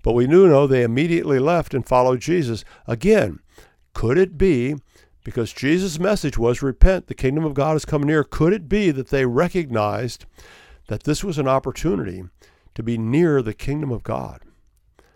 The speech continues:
Now, that's a staggering opportunity when you think about it. That is just a staggering opportunity.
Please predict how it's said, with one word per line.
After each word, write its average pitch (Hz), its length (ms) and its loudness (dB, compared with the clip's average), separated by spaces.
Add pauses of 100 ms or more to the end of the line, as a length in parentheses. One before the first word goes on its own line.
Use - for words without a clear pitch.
(480)
Now, 98 60 -12
that's - 220 -6
a - 100 -10
staggering 139 840 -4
opportunity 120 560 -4
when 104 160 -10
you 101 60 -12
think - 220 -8
about 85 180 -12
it. - 80 -18
That - 180 -4
is - 120 -10
just - 240 -16
a - 100 -20
staggering 131 840 0
opportunity. - 640 -4